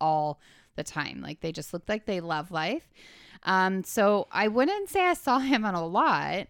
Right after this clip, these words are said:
but when I looked it up, there, he was in movies I had seen, but I, he must have had tiny roles or whatever. But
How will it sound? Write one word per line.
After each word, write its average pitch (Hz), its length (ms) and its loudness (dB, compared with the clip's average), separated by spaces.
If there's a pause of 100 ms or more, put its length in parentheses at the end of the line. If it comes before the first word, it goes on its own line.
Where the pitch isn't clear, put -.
but 180 180 -2
when 185 120 -2
I 185 120 -2
looked 180 260 -8
it 175 80 -4
up, 247 340 0
there, 190 300 -2 (120)
he - 160 -8
was 226 300 2
in 240 180 -2
movies 208 380 -6
I 170 120 0
had 170 180 -6
seen, 196 480 -6
but 196 260 0
I, 170 140 0
he 165 200 -8
must 180 220 -8
have 165 140 -4
had - 40 -20 (160)
tiny 180 300 -6
roles 165 340 -2
or 156 320 -4 (440)
whatever. 175 380 2
But 165 200 0